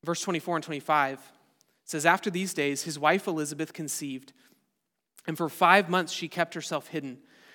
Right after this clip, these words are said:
saying, "Thus the Lord has done for me in the days when he looked on me to take away my reproach among people." In that second verse, we see that Elizabeth recognizes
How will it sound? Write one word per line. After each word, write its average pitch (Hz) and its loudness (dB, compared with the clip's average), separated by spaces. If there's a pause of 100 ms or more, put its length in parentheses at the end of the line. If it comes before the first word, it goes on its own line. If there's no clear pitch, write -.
saying, 170 0
"Thus 185 6
the - -2
Lord 165 2
has 165 -2
done 156 -2
for 156 -8
me 156 -4
in 147 -6
the 143 -6
days 160 0
when 151 -8
he 151 -8
looked 147 -6
on 143 -10
me 127 -14 (280)
to 156 -8
take 170 -6
away 147 -4
my 143 -2
reproach 143 -8
among 135 -12
people." - -20 (1500)
In 180 0
that 208 4
second 247 4
verse, 165 0
we 175 -4
see 214 -2
that 175 -2 (960)
Elizabeth 214 2
recognizes 139 -4